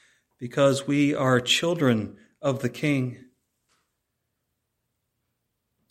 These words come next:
Lord, give us a sense of peace and compassion in our country. Help us to not be rash. Help us to not be quick to anger.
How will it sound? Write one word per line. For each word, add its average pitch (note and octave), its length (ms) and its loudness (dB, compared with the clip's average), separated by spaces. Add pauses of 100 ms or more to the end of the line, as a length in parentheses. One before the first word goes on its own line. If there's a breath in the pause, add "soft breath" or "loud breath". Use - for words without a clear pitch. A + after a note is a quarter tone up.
(140)
Lord, D3+ 280 0
give F3 260 0
us C#3 640 0
a C3+ 80 -6
sense D#3 440 -4
of B2 140 -8
peace D#3+ 380 -2
and C3 120 2
compassion B2+ 800 -2 (2000)
in C#3 240 2
our B2+ 600 2 (120)
country. C3+ 480 -2
Help D#3 280 2
us D#3+ 140 0
to - 160 -2
not C#3+ 420 2
be C#3 160 2
rash. B2+ 600 2
Help D3+ 220 -4
us D3 140 -6
to - 140 -8
not C3+ 320 -2
be B2+ 120 -2
quick - 360 -6
to A#2+ 140 -8
anger. A#2+ 480 -2